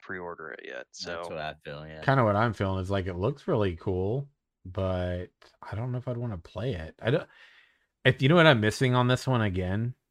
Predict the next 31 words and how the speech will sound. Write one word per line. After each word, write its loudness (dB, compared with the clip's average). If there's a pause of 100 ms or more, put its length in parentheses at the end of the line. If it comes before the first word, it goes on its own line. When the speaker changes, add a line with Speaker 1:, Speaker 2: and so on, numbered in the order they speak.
(220)
Speaker 3:
What's -8
the, -4 (160)
what's -20
the -12
story -10
here? -10 (140)
Like, -10 (1200)
you -2
notice 6
that 6
gets 4
me, 0
doesn't 2
it? -4
That 0
just 0
really 2
does 2
get -2
me. -6
If -10
there's -2
no 0
good -2
story, 2
I'm 2
just -10
like, -4
"I 0
don't -2
care." -8